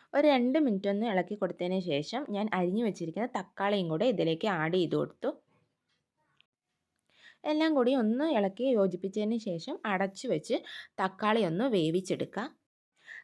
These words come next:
തക്കാളി ഒന്ന് ഉടഞ്ഞു വന്നു കഴിഞ്ഞാൽ അതിലേക്ക് കുറച്ച്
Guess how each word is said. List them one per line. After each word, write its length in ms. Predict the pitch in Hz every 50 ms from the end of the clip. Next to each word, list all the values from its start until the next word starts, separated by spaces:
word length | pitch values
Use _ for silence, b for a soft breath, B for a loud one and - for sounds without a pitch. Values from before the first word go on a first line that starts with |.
| B B
തക്കാളി 400 | 330 320 320 330 320 349 370 370
ഒന്ന് 180 | 330 262 254 254
ഉടഞ്ഞു 320 | 240 220 214 220 226 262
വന്നു 260 | 269 240 196 185 202 208
കഴിഞ്ഞാൽ 420 | 202 175 160 151 156 165 196 262 302 -
അതിലേക്ക് 600 | 196 170 165 180 175 170 165 160 - - 262 403 466 B B B B B B
കുറച്ച് 480 | - 220 196 190 190 196 - - 285